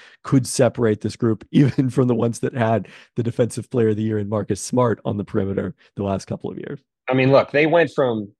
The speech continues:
Speaker 2: Grant Williams and Marcus Smart, essentially, to Kristaps Porzingis and Jrue Holiday, right? Like, that's a massive talent upgrade.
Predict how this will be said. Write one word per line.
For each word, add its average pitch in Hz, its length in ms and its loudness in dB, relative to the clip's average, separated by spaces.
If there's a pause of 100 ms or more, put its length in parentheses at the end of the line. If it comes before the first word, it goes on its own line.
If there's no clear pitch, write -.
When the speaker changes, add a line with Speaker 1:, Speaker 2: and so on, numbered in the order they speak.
(180)
Speaker 2:
Grant 139 260 -2
Williams 117 500 -4
and 113 160 -8
Marcus 107 400 -2
Smart, 98 380 -2 (160)
essentially, 92 760 -6 (100)
to 92 500 -2
Kristaps 110 400 2
Porzingis 95 420 -4
and 98 100 -6
Jrue 95 140 -4
Holiday, 90 480 0 (440)
right? 104 260 2 (260)
Like, 110 160 0
that's - 280 4
a 113 280 2 (200)
massive 127 720 2 (500)
talent 98 300 2
upgrade. 80 340 -10